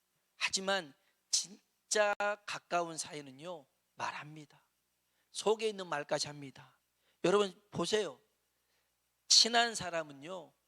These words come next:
내 마음속 깊은 얘기까지 다 꺼내서 얘기합니다. 그런데 친하지 않아요? 그러면 이 마음속 얘기는 닫아두고 그냥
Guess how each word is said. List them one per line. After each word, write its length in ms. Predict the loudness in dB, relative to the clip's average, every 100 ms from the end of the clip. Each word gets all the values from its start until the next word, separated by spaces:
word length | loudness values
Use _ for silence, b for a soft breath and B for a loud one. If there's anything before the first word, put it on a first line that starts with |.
| _ _
내 500 | -8 -6 -4 -4 -8 -12 _ -6
마음속 640 | -4 -4 -6 -6 -6 -6
깊은 400 | -8 -8 -10 -8
얘기까지 480 | -8 -8 -8 -8 -8
다 160 | -10 -10 -4
꺼내서 400 | -4 -4 -8 -10
얘기합니다. 500 | -10 -12 -12 -20 _ _ _ _ _ _ _ _ 2
그런데 360 | 2 6 4
친하지 460 | 4 4 6 6 4
않아요? 420 | 0 -2 -8 -12 _ _ _
그러면 480 | -4 -4 -2 -4 -6 -16 _ _ -4
이 160 | -2 0
마음속 560 | 0 0 0 -2 -2
얘기는 300 | -2 -4 -6
닫아두고 720 | -6 -2 -2 -2 -2 0 0 -8 b b b
그냥 640 | -12 -6 -4 -4 -8 -20